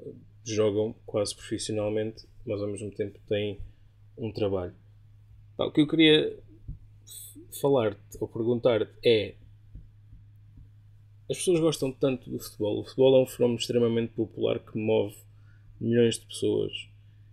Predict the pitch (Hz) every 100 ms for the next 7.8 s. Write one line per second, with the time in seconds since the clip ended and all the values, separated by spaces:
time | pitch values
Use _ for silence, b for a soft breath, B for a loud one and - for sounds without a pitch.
0 | b - - - - - 156 165 175 170
1 | 160 - - - - - - - - -
2 | - 117 110 113 127 131 - - - 110
3 | 117 117 - 117 113 104 110 110 117 113
4 | - - 113 113 110 110 104 - - -
5 | - - - - - - - - 113 110
6 | 104 - 110 107 - 113 113 107 98 -
7 | 101 104 101 117 117 113 120